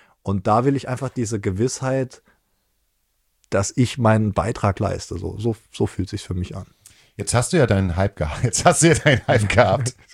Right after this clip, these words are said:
Speaker 1: <laughs>
Speaker 2: Nee, aber ich
Speaker 1: Five Minutes of Fame.
Speaker 2: Die Five Minutes of Fame. Aber,
Speaker 1: <laughs>
Speaker 2: ähm,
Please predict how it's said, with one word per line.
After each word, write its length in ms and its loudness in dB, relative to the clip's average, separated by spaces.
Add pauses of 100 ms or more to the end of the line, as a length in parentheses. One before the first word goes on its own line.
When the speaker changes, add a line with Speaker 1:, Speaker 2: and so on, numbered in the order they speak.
Speaker 1:
<laughs> 120 0 (420)
Speaker 2:
Nee, 300 4 (340)
aber 140 6
ich 180 0
Speaker 1:
Five 240 8
Minutes 240 6
of 120 4
Fame. 500 6
Speaker 2:
Die 200 6
Five 280 4
Minutes 180 -2
of 140 -2
Fame. 320 2 (400)
Aber, 320 6 (280)
Speaker 1:
<laughs> 280 -20
Speaker 2:
ähm, 580 2